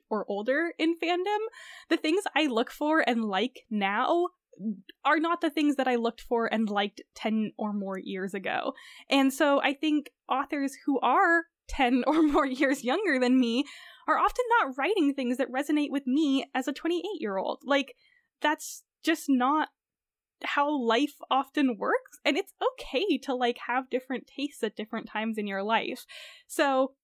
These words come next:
I don't know, that's just something I've been thinking about with, like, fan fiction in general. I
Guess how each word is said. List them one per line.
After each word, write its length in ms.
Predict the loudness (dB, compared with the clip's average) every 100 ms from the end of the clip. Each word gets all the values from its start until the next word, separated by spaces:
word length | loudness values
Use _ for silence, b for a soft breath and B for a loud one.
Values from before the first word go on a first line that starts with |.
| _ _ _ _ _ -2
I 60 | 0
don't 60 |
know, 120 | 2
that's 160 | 0 0
just 100 | -2
something 200 | 0 0
I've 80 | 0
been 120 | -2
thinking 300 | -4 -4 -4
about 320 | 0 0 0
with, 140 | -4 -6
like, 160 | -6 -6
fan 220 | -6 -8
fiction 300 | -8 -8 -8
in 120 | -10
general. 440 | -8 -8 -2 0 2
I 200 | 0 -2